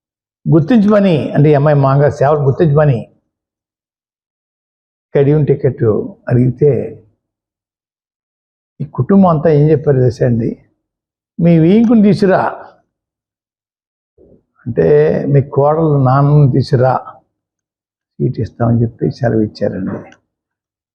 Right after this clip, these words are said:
పూర్తిగా వారిని వాడుకుని, వాడుకోవడం అంటే ఫంక్షన్ హాల్ పూర్తిగా వాడుకుని, వారి గెస్ట్ హౌస్లు ఉన్నాయండి, పదిహేను, పదిహేను, పదిహేను ఎన్నో, అవి వాడుకొని,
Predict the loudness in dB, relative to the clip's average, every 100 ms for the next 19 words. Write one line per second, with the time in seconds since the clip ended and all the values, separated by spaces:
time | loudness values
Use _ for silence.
0 | _ -2 2 2 0 0 0 2 2 0
1 | -10 -16 -20 _ _ _ _ _ _ _
2 | _ _ _ _ _ _ _ _ -2 -2
3 | 0 0 0 0 0 0 0 -4 -20 -18
4 | -16 -16 -18 -20 _ _ -4 -2 -2 -2
5 | -2 -2 -4 -2 -2 -2 -2 -2 0 -2
6 | 0 0 2 -2 -2 -2 -2 -6 _ _
7 | -20 -20 _ -4 -2 -2 -4 -12 -12 -6
8 | -4 -2 -2 0 0 2 2 2 2 0
9 | 0 0 0 0 -2 -4 -6 -2 -2 -2
10 | -4 _ _ _ -4 -4 -4 -4 0 2
11 | 2 0 0 0